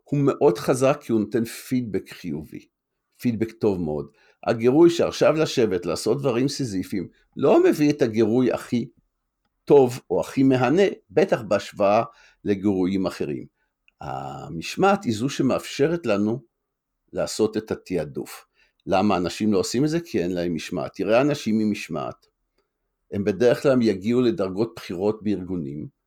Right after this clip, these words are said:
ותראה ששום דבר לא יסיט אותם מהדרך. הם הולכים לעשות את הדברים, הם מכינים מראש, הם מציבים להם, אה,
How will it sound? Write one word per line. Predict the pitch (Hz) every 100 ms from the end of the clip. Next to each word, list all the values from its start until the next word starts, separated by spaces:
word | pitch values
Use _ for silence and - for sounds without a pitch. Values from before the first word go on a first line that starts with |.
| _ _ _ _
ותראה | - - - - 156 185 320 - _ _ _ _
ששום | - - 120 - 202 302
דבר | 339 117 82 98 - _
לא | 101 113
יסיט | 127 - 104
אותם | 113 107
מהדרך. | 107 110 143 143 - - _ _ _ _ _ _ _ _ _ _ _ -
הם | 110 147
הולכים | 98 98 120 117
לעשות | 98 - -
את |
הדברים, | 101 92 101 127 135
הם | 90
מכינים | 87 - 101 101
מראש, | 107 95 127 131 - - - _ -
הם | 104
מציבים | 90 - 87 107 107
להם, | 101 98 98
אה, | 92 90 87 87 85 85